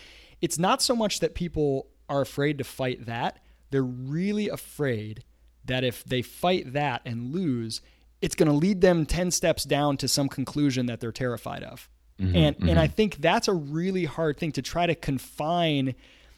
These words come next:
Speaker 1: the areas where we're sort of, let's tussle, let's fight, let's go at it. 'Cause I'm all about that. I love it, but I think it's so hard for people because they're always afraid that if they give ground in some area,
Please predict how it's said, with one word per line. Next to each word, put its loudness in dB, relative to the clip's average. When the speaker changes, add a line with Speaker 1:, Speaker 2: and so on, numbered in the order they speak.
Speaker 1:
the -2
areas 6
where 4
we're 2
sort 2
of, -2
let's 0
tussle, -6
let's -2
fight, -2
let's -6
go 2
at 0
it. -14
'Cause -2
I'm 2
all 4
about 2
that. 0
I 2
love 2
it, -2
but 2
I 2
think -2
it's -2
so 0
hard -2
for -2
people 2
because -2
they're 4
always 4
afraid 0
that -2
if -2
they -2
give -2
ground -2
in -2
some -2
area, -2